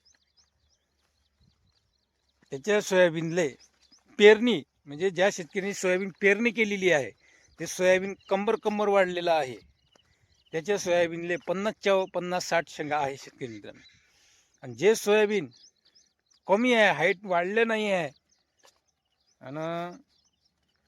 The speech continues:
सवाड आहे, मीडियम आहे, तिचे सोयाबीनला आहे शेतकरी मित्रांनो, शंभर दीडशे पर्यंत शेंगा येतात. एकशे वीस, शंभर, नव्वद अशा शेंगा राहतात. आणि साधारण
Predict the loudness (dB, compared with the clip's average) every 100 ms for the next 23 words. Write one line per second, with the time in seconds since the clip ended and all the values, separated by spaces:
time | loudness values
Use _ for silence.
0 | -8 0 4 6 6 6 4 2 4 6
1 | 6 2 0 -2 -6 _ _ _ _ _
2 | _ _ _ -16 -14 -10 -6 -4 -4 -2
3 | 0 0 -2 -8 -14 -14 -14 -18 -20 -20
4 | _ _ _ _ _ _ _ _ _ _
5 | -12 -8 -8 -6 -8 -6 -8 -8 -10 -10
6 | -14 -12 -12 -10 -12 -14 _ _ _ _
7 | _ _ _ _ _ _ -16 -12 -6 -6
8 | -4 -4 -4 -6 -6 -4 -4 -4 -2 -2
9 | -2 -2 -4 -4 -2 -2 -2 -4 -8 -12
10 | -18 -20 _ _ _ _ _ _ _ _
11 | _ _ _ _ _ _ _ _ _ _
12 | _ _ _ _ _ _ _ _ _ -8
13 | -4 2 4 8 10 10